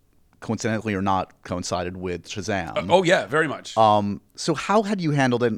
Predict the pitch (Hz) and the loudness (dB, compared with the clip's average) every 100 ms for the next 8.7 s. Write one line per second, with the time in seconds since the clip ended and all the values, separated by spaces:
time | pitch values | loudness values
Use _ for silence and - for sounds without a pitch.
0 | - 107 123 113 104 117 120 - 104 - | -4 -2 0 0 -2 -6 -6 -2 -4 -4
1 | - 139 117 95 98 90 113 147 117 98 | 0 4 4 2 -2 -2 -2 0 0 0
2 | - 90 95 98 95 - - - - 123 | -2 -4 -4 -2 -2 -4 -18 -20 -6 0
3 | 165 180 190 185 190 151 - 120 110 104 | 2 4 2 2 4 4 2 -2 -2 -2
4 | 104 - 98 - - - 120 - 143 135 | -4 -4 -4 -6 -10 -8 -2 2 2 0
5 | - 120 104 - - 104 92 90 76 - | 2 2 2 -2 -4 -2 -2 -4 -4 -4
6 | - - 233 466 415 247 - - 139 175 | -6 0 0 0 -4 -4 -8 -8 2 6
7 | 214 214 202 214 208 170 175 185 196 202 | 6 6 6 4 6 4 2 0 4 4
8 | 202 196 165 110 101 160 135 | 4 6 6 6 2 -2 -6